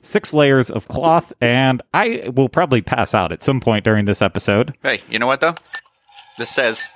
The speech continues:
Speaker 2: one hundred percent spooky.
Speaker 1: <laughs> Excellent, excellent. I just hope that, uh, I just hope that we'll be able to make it through this very spooky episode because it is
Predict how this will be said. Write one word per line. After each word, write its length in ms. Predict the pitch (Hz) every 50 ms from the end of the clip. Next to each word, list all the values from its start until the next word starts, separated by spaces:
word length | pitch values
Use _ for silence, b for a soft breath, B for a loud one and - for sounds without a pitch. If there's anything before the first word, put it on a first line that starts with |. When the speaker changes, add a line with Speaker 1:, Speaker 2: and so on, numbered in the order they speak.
| _ _ _ - - - - -
Speaker 2:
one 120 | - 110 113
hundred 220 | 117 117 117 117 101
percent 300 | - - 135 135 139 - - _ _
spooky. 520 | - - - - 104 95 - - 87 85 - _ _ _ _ _ _ _ -
Speaker 1:
<laughs> 880 | 143 135 120 - 156 131 147 135 117 110 107 101 92 87 - 50 - - _ _ _ _ -
Excellent, 640 | 147 143 - - 147 131 127 131 127 120 113 110 - -
excellent. 720 | 143 139 - - 139 120 117 120 113 104 101 101 95 - - - -
I 200 | 113 127 151 165
just 320 | 151 - 135 131 123 - -
hope 220 | 131 127 123 - _ -
that, 260 | 110 107 107 107 104
uh, 320 | 110 107 107 107 104 104 - b b b b b b b b b b b b - -
I 100 | 143 156
just 220 | 151 175 156 -
hope 140 | 180 170 135
that 340 | 139 156 147 139 147 - 123
we'll 140 | 127 135 117
be 180 | 139 139 127
able 300 | 135 131 135 127 127 123
to 120 | - - 131
make 240 | 127 131 127 -
it 140 | 127 120 -
through 160 | - 131 127 117
this 200 | 113 113 - -
very 300 | - 123 123 127 123 117
spooky 420 | - - - 135 131 - 131 120
episode 420 | 117 110 - - - - 117 101 92
because 340 | 117 - - 120 107 - _
it 180 | - 147 156 -
is 220 | 143 135 131 117